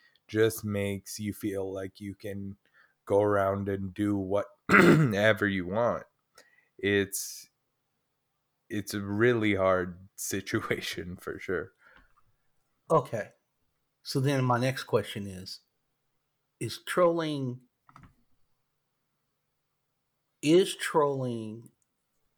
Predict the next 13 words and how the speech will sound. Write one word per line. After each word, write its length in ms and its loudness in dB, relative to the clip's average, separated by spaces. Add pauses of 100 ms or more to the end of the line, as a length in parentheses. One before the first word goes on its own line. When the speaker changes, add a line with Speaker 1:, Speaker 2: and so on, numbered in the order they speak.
(1000)
Speaker 2:
something 600 -2
useful? 800 -4 (140)
Is 200 -2
it 100 -2
a 60 -4
useful 520 -4
tool 600 -4 (640)
in 160 0
a 100 -4
societal 1080 -2 (120)
format? 480 -8 (1300)
Speaker 1:
Well, 260 8
like, 420 6